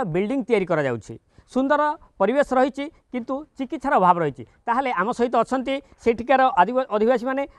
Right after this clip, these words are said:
ଆସନ୍ତୁ, ତାଙ୍କ ସହିତ ସିଧାସଳଖ ଆଲୋଚନା କରିବା, କ'ଣ ରହିଛି ଏଠିକାର ପରିସ୍ଥିତି, ଏ ଯେଉଁ ସ୍ୱାସ୍ଥ୍ୟ କେନ୍ଦ୍ରର। କ'ଣ କହିବେ, ଆଜ୍ଞା, ଏ ଯେଉଁ ଆପଣଙ୍କର ଏଠି ଯେଉଁ ସ୍ୱାସ୍ଥ୍ୟ କେନ୍ଦ୍ର ରହିଛି, ଏଇ ସ୍ୱାସ୍ଥ୍ୟ କେନ୍ଦ୍ର ବହୁତ ସୁନ୍ଦର ରହିଛି, ପରିବେଶ, ବହୁତ ବିଲ୍ଡିଂ ରହିଛି,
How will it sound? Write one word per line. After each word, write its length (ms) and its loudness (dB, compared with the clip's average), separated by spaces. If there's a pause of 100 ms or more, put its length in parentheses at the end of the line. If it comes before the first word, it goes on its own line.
ଆସନ୍ତୁ, 300 -4
ତାଙ୍କ 200 -2
ସହିତ 180 -4
ସିଧାସଳଖ 480 0
ଆଲୋଚନା 440 2
କରିବା, 220 -2 (260)
କ'ଣ 240 0
ରହିଛି 400 -2 (260)
ଏଠିକାର 320 -4 (300)
ପରିସ୍ଥିତି, 440 -4 (200)
ଏ 80 -6
ଯେଉଁ 80 0
ସ୍ୱାସ୍ଥ୍ୟ 320 2
କେନ୍ଦ୍ରର। 300 0 (340)
କ'ଣ 240 4
କହିବେ, 240 2
ଆଜ୍ଞା, 160 -2
ଏ 80 -4
ଯେଉଁ 120 0
ଆପଣଙ୍କର 320 -2
ଏଠି 180 -4
ଯେଉଁ 100 -2
ସ୍ୱାସ୍ଥ୍ୟ 340 0
କେନ୍ଦ୍ର 220 0
ରହିଛି, 320 0 (240)
ଏଇ 80 2
ସ୍ୱାସ୍ଥ୍ୟ 360 0
କେନ୍ଦ୍ର 200 -2
ବହୁତ 280 2
ସୁନ୍ଦର 260 0
ରହିଛି, 260 0
ପରିବେଶ, 340 0
ବହୁତ 300 -2 (340)
ବିଲ୍ଡିଂ 300 0
ରହିଛି, 280 2